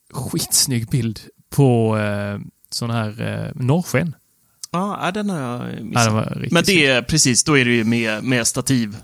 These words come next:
Speaker 1: Ja.
Speaker 2: Ehm, ja, det är det. Och det går inte att trigga. Jag har försökt. Men, eh, den har ju sina sensorer, iPhonen, som den känner av. Och är det inte hundra procent still så, så kan du inte få den här, eh,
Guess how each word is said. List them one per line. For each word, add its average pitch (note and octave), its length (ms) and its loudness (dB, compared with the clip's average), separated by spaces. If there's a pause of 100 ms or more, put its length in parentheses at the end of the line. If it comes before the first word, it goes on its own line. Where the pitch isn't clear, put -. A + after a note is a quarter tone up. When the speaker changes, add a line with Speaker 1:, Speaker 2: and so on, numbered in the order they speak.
(220)
Speaker 1:
Ja. A2+ 200 0
Speaker 2:
Ehm, F#2+ 540 -10 (920)
ja, - 220 -8 (540)
det - 80 -12
är - 40 -10
det. - 80 -16 (520)
Och D3 120 2
det C3+ 100 4
går A2+ 240 -2
inte A2 440 -6
att G2+ 60 -12 (280)
trigga. A#2+ 340 -4
Jag B2+ 120 2
har B2 40 0
försökt. - 520 -6 (120)
Men, C#3 340 4
eh, B2 240 4
den B2 420 0
har A#2+ 200 -2
ju A#2 80 -2
sina A2+ 340 -2
sensorer, A2 680 -2
iPhonen, G#2+ 280 -6
som G2+ 140 -4
den G#2+ 60 -6
känner A2 200 -6
av. G2+ 100 -8
Och A2+ 300 -6
är A#2 100 0
det A#2 60 0
inte G#2 380 -4
hundra B2+ 320 2
procent G#2+ 280 -4
still G#2 400 -6
så, G2 400 -2
så - 140 -6
kan G#2+ 140 -6
du G2+ 40 -4
inte - 120 -10
få - 100 -8
den G2+ 100 -4
här, - 520 -10
eh, - 60 -14